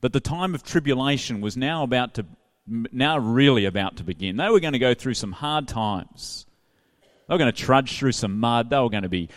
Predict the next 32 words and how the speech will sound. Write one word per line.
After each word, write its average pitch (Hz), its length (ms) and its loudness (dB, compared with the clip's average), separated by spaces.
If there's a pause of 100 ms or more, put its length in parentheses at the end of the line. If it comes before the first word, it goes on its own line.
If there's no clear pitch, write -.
(120)
marginalized. 127 960 2
They 139 80 0
were 117 80 2
gonna 101 140 -4
be 90 80 -2
opposed. 131 560 0
They 143 60 0
were 135 60 -2
gonna 104 140 -4
be 92 100 -4
persecuted. 123 680 -4
Some 202 180 -4
of 180 60 -6
them 135 100 -2
were 113 100 0
gonna 98 200 -4
die. 87 560 -8 (1300)
They 143 80 -4
were 175 100 4
gonna 143 160 0
suffer. - 500 -6 (1160)
And 175 120 2
Jesus 160 360 4
was 151 200 2
preparing 151 680 2
them 95 160 -4
for 95 260 -2
that, - 340 -12 (920)
telling 196 400 4
them 123 160 4
about 90 360 0
it. - 280 -16